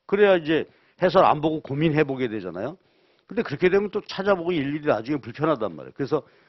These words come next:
어쩔 수 없이 이런 포맷으로 가게 되는데 여러분들은 연습 문제집 다른 과목도 마찬가지예요. 이게 활용도를 높이기 위해서는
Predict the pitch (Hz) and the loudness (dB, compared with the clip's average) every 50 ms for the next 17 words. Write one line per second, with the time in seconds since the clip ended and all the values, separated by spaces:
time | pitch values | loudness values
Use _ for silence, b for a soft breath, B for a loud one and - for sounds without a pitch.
0 | b b b b b 120 120 - 165 151 - 160 156 - - 147 143 151 147 - | b b b b b -6 0 2 2 2 2 0 -2 0 0 -2 0 0 0 0
1 | - 175 170 160 160 151 135 - 151 139 110 113 123 127 127 113 113 110 113 143 | 2 2 4 4 4 2 2 2 -2 -4 -2 -4 -4 -4 -4 -4 -4 -6 -6 -4
2 | 160 175 123 78 69 - - _ - b b b b b b b b b b b | -4 -4 -4 -4 -6 -12 -20 _ -20 b b b b b b b b b b b
3 | b b b 139 180 202 208 196 165 151 151 165 151 131 117 110 107 143 170 156 | b b b 6 6 6 6 6 4 6 6 6 6 4 2 2 2 2 2 4
4 | 151 202 196 190 190 165 180 170 131 113 113 - - - 160 196 247 247 202 180 | 2 2 2 2 4 4 4 4 2 0 -6 -6 -4 0 4 6 6 8 8 8
5 | 175 175 - - 196 127 - - - - 139 127 110 107 80 64 64 58 - - | 6 4 0 -4 -6 -6 -8 -10 -10 -10 -10 -8 -8 -8 -8 -10 -14 -20 -20 -20
6 | _ _ _ _ _ _ _ _ _ _ _ _ _ _ _ _ _ _ _ _ | _ _ _ _ _ _ _ _ _ _ _ _ _ _ _ _ _ _ _ _
7 | _ _ _ _ _ _ _ _ _ _ _ _ _ _ - 160 170 202 196 - | _ _ _ _ _ _ _ _ _ _ _ _ _ _ -10 -4 0 2 2 4
8 | - 202 220 220 214 190 190 190 190 175 156 156 - - 165 156 160 160 156 143 | 4 4 4 4 4 4 4 4 4 4 2 0 -2 -4 -6 -2 0 0 0 0
9 | - 175 190 180 139 107 90 64 | 2 2 0 0 0 -2 -6 -10